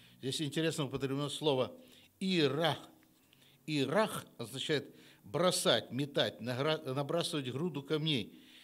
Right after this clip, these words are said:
как памятник, стрелять, пускать стрелу, а также орошать,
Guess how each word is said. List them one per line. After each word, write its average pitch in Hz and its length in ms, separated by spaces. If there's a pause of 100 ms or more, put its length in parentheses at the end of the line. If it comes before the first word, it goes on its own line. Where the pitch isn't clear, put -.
(100)
как - 260
памятник, 120 560
стрелять, 147 640
пускать 139 380
стрелу, 139 540 (460)
а 117 120
также 143 260
орошать, 147 760